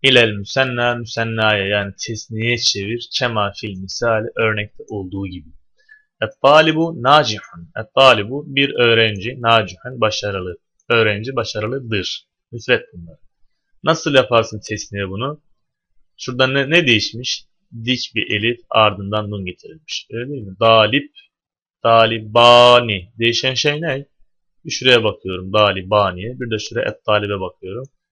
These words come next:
Ba'dan sonra dik bir elif çizmişler. Sonra nun koymuşlar. Bitti iş.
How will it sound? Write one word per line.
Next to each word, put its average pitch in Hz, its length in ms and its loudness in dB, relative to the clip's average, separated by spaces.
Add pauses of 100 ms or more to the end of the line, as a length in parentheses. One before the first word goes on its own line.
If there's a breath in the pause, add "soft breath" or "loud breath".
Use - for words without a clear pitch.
(120)
Ba'dan 139 420 4
sonra 107 420 -6
dik 123 260 -4
bir 123 200 2
elif 117 160 0
çizmişler. 104 920 -4
Sonra 123 340 -2
nun 127 180 -4
koymuşlar. 110 520 -8
Bitti - 220 -14
iş. - 280 -12